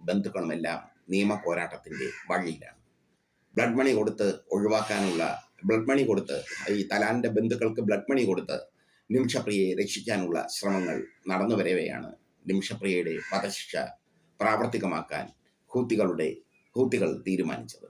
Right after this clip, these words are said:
കാരണം ഹൂത്തികൾക്ക് സ്വാധീനമുള്ള സ്ഥലത്താണ് ഈ സംഭവമെല്ലാം നടന്നത്. അതുകൊണ്ട് തന്നെ ഹൂത്തികൾ അതിവേഗം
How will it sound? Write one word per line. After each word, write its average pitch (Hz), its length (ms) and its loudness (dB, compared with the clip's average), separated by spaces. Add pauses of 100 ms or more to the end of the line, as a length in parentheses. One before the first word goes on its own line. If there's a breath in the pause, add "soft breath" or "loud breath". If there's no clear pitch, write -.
(160)
കാരണം 98 260 0
ഹൂത്തികൾക്ക് 113 840 2 (140)
സ്വാധീനമുള്ള 104 640 2
സ്ഥലത്താണ് 98 580 -2
ഈ 82 100 -2
സംഭവമെല്ലാം 80 680 -2 (240)
നടന്നത്. 87 380 -2 (920 soft breath)
അതുകൊണ്ട് 139 280 4
തന്നെ 156 220 0
ഹൂത്തികൾ 110 440 0 (300)
അതിവേഗം 110 480 2